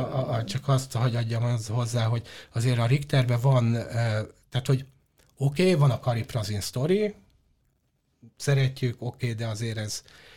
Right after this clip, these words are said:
Speaker 2: e-, emellé kellene más is, és azért látszik, hogy a Richter elkezdte tudatosan fölépíteni, hogy, hogy oké, a portfólió az, az öreg, meg kell újítani, ugye kiesett az Esmia, most bejön helyette a,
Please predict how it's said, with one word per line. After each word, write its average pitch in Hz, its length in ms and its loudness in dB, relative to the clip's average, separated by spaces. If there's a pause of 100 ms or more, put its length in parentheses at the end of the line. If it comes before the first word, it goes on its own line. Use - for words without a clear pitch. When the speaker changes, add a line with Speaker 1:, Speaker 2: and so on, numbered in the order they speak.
(420)
Speaker 2:
e-, - 200 -6
emellé 123 380 4
kellene 104 440 2
más 110 360 0
is, 190 180 0
és 147 140 -2
azért 175 260 2
látszik, 156 380 0
hogy 113 120 -2
a 113 60 0
Richter 135 320 0
elkezdte 120 420 -2
tudatosan 113 560 -6
fölépíteni, 104 800 -6
hogy, 104 220 -4 (400)
hogy 110 200 -4
oké, 151 280 2
a 113 80 4
portfólió 107 720 -2
az, 98 260 -6 (120)
az 95 260 -6
öreg, 143 580 2
meg 117 180 -2
kell 104 180 -4
újítani, 117 760 2 (360)
ugye 107 240 -4
kiesett 117 600 0
az 98 220 -4
Esmia, 135 800 4
most 113 260 -6
bejön 110 340 -2
helyette 107 640 -4
a, 101 340 -4